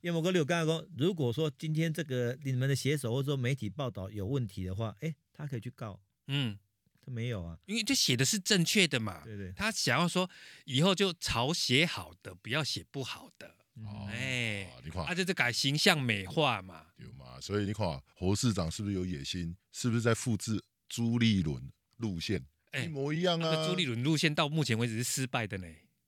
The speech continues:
Speaker 1: 哦。
Speaker 3: 啊，但是他现在在走一样的路，我也看不懂啊。
Speaker 2: 哎，还是说侯友宜只要争取参选总统就好，到底选不选得上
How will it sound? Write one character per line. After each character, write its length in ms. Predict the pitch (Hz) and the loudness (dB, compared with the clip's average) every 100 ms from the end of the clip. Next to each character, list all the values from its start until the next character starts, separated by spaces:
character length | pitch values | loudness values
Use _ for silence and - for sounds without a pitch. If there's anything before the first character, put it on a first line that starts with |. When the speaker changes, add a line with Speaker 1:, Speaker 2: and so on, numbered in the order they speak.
| _ | _
Speaker 1:
哦。 140 | - 131 | -8 -6
Speaker 3:
啊， 80 | 160 | -4
但 100 | 170 | -2
是 140 | - | 0
他 160 | 160 151 | 0 2
现 100 | 165 | 4
在 80 | 151 | 4
在 140 | 160 | 4
走 220 | - 98 | 2 0
一 80 | 120 | 4
样 160 | 156 135 | 4 4
的 80 | 127 | 2
路， 160 | 147 | 4
我 60 | 135 | 4
也 60 | |
看 180 | 123 139 | 4 -2
不 80 | 127 | -4
懂 180 | 117 76 | -6 -6
啊。 40 | 73 | -4
Speaker 2:
哎， 40 | |
还 140 | 113 | -2
是 140 | 175 208 | -2 0
说 240 | 190 196 - - - - - | 0 0 -2 -18 -20 -20 0
侯 160 | 143 | 4
友 100 | 208 | 6
宜 140 | 151 127 | 6 4
只 140 | - | 2
要 140 | 156 165 | 2 4
争 220 | - 165 | 4 2
取 320 | 170 107 95 - _ _ _ - - | 2 -2 -4 -8 _ _ _ -20 -12
参 320 | - 143 156 | 0 2 2
选 240 | 160 196 | 2 -2
总 200 | 92 120 | 0 0
统 120 | 127 101 | 0 0
就 140 | 131 | -4
好， 160 | 90 85 | -4 -6
到 120 | 180 | -6
底 200 | 135 113 | -4 -4
选 200 | 98 - | -4 -2
不 100 | 117 | 0
选 120 | 160 110 | 2 2
得 80 | |
上 300 | 101 139 120 | 2 2 0